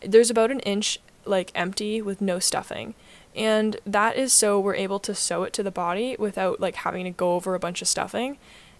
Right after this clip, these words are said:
And I find the legs are still perfectly stuffed. So now let's get to the zipper. And you can look up, like, a zipper pocket tutorial if you just, like, YouTube search zipper pocket. I'll also include that,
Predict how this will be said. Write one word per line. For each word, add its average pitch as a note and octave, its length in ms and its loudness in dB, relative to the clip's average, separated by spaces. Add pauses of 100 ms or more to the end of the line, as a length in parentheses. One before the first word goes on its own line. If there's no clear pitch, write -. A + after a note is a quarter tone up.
(120)
And F#3+ 400 0 (120)
I F#3+ 160 0
find F3+ 260 -4
the E3+ 80 -6
legs - 300 -4
are - 80 -4
still - 180 -4
perfectly - 420 -12
stuffed. - 420 -8 (340)
So G#3+ 280 6
now A3 240 4
let's C4+ 220 0
get A3+ 160 0
to A3 80 -4
the G#3+ 80 0
zipper. A#3 480 0 (880)
And B3+ 480 2 (380)
you A#3 160 -2
can F4 240 2
look C#4+ 140 0
up, B3+ 200 0 (100)
like, G3 360 0
a F#3+ 480 -2
zipper G3+ 260 2
pocket A#3+ 320 -2
tutorial B3+ 540 2
if B3+ 120 -6
you G3+ 80 -4
just, G3 240 0
like, F#3 320 -8 (280)
YouTube G3 580 -2
search - 300 -2
zipper F#3+ 240 -2
pocket. G#3+ 420 -2
I'll F#3+ 80 4
also F#3+ 320 0
include F3 320 -6
that, G3+ 260 0